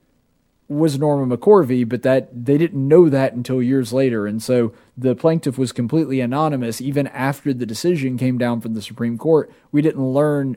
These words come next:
who the identity was until, like, a decade later, something like that. Anyway, so I learned a little bit about her. I learned a little bit about her background. And guys, her life is a royal mess.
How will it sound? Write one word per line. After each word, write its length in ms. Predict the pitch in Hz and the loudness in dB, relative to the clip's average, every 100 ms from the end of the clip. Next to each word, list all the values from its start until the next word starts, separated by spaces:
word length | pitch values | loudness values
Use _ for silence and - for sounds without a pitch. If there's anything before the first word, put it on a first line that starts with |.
| - | -4
who 240 | 156 156 | -2 0
the 160 | 139 131 | 0 0
identity 520 | 120 120 185 170 139 | 0 0 0 0 0
was 360 | 123 127 127 117 | 0 0 -2 -4
until, 340 | 117 127 131 | -6 -4 -2
like, 220 | 113 110 | -2 -4
a 80 | 98 | -6
decade 560 | 87 101 120 143 120 107 | -10 -8 -6 -4 -4 -2
later, 320 | 110 127 131 | -2 -2 -2
something 340 | 139 139 139 | -2 -4 -4
like 220 | 135 131 | -4 -4
that. 320 | 143 143 131 _ _ _ _ _ _ - | 0 0 -2 _ _ _ _ _ _ -4
Anyway, 540 | 285 202 107 90 101 - _ _ _ _ _ _ _ _ _ - | 0 2 0 -4 -8 -16 _ _ _ _ _ _ _ _ _ -2
so 280 | 180 175 147 | 4 4 4
I 80 | |
learned 300 | 160 214 247 | 2 4 2
a 60 | 196 | 2
little 200 | 165 160 | 2 2
bit 140 | 143 | 2
about 280 | 135 131 135 | 0 2 2
her. 80 | 131 | 2
I 60 | 117 | 2
learned 240 | 135 151 | 0 -4
a 60 | 131 | -4
little 160 | 135 | -4
bit 160 | 123 120 | -4 -4
about 220 | 117 117 | -2 -2
her 60 | 107 | -2
background. 520 | 123 120 110 101 95 _ _ - | -2 -2 -4 -6 -8 _ _ -10
And 200 | 131 123 | -6 0
guys, 320 | 185 196 - _ | 2 2 -2 _
her 200 | - 339 | -4 0
life 300 | 311 165 165 | 2 2 2
is 100 | 120 | -2
a 60 | 98 | -6
royal 340 | 104 127 107 | -2 0 0
mess. 400 | 98 92 - - | -4 -10 -14 -18